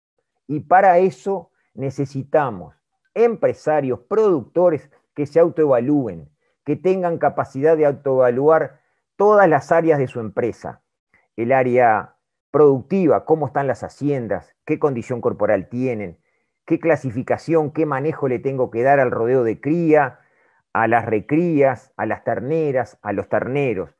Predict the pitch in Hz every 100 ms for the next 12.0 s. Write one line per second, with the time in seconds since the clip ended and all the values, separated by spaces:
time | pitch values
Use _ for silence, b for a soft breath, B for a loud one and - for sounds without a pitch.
0 | _ 175 180 139 160 156 131 127 - 135
1 | 120 127 123 117 101 101 101 120 110 95
2 | _ _ _ _ _ 170 156 151 160 160
3 | 139 151 151 127 113 113 123 135 - 120
4 | 113 110 104 - 151 143 110 113 110 107
5 | 107 104 95 - 151 143 117 113 107 101
6 | 101 - 98 135 131 104 - 170 143 156
7 | 139 113 110 107 98 123 135 110 95 82
8 | b b - 180 143 165 156 123 117 147
9 | 131 107 85 _ _ - 175 151 156 139
10 | - 151 151 123 - 73 _ _ _ _
11 | 147 170 151 165 143 - 160 - 104